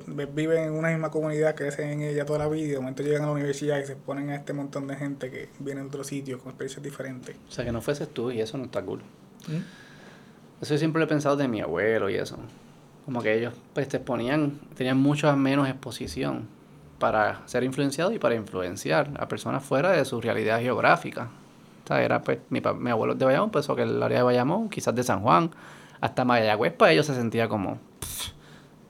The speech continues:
Speaker 2: jamás yo voy a influenciar a alguien de Mayagüez". Yo
Speaker 1: Pero
Speaker 2: no, no me puedo imaginar eso. En, en,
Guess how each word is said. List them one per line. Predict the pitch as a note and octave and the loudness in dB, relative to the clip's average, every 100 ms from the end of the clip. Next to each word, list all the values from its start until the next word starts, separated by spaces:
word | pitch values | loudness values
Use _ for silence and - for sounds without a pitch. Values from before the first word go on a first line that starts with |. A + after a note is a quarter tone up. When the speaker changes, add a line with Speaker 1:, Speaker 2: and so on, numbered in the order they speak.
| - - | -16 -8
Speaker 2:
jamás | - B2 D#3 | 2 2 4
yo | A2+ | 6
voy | G#2+ | 6
a | G#2 G#2 | 6 4
influenciar | G#2 G#2 G#2+ C#3 | 2 -2 4 6
a | A#2 | 6
alguien | A#2+ C3 A2+ | 2 0 0
de | G#2 | 0
Mayagüez". | F2+ - D3 - - - - - - - - - - - - - - - - | -2 0 0 0 -4 -20 -20 -20 -20 -20 -20 -20 -20 -20 -20 -20 -20 -18 -2
Yo | A#2 | 4
Speaker 1:
Pero | E3+ E3+ | 6 8
Speaker 2:
no, | |
no | E3 D3+ | 10 10
me | D#3 | 10
puedo | E3 | 10
imaginar | D#3+ D#3 C#3+ | 8 8 6
eso. | C3 D3 | 6 4
En, | C3 - | 0 0
en, | A#2 - - A2 | -2 -4 -6 -8